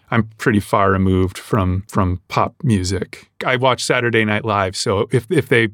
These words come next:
do a guest spot on Saturday Night Live, I, I see them. The, the algorithm for the streaming services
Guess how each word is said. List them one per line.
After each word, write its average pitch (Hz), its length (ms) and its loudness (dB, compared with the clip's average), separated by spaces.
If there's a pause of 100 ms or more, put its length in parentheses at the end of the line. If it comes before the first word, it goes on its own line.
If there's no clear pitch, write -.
(120)
do 117 120 4
a 107 40 4
guest 113 220 2
spot 123 240 2
on 110 120 0
Saturday 110 460 0
Night 104 180 -2
Live, 101 320 0
I, 98 180 -2
I 110 100 -4
see 104 220 -4
them. 101 280 -2 (340)
The, 120 640 2
the - 180 -4
algorithm 113 560 2
for 123 140 -2
the 104 100 -2
streaming 117 440 0
services 104 720 0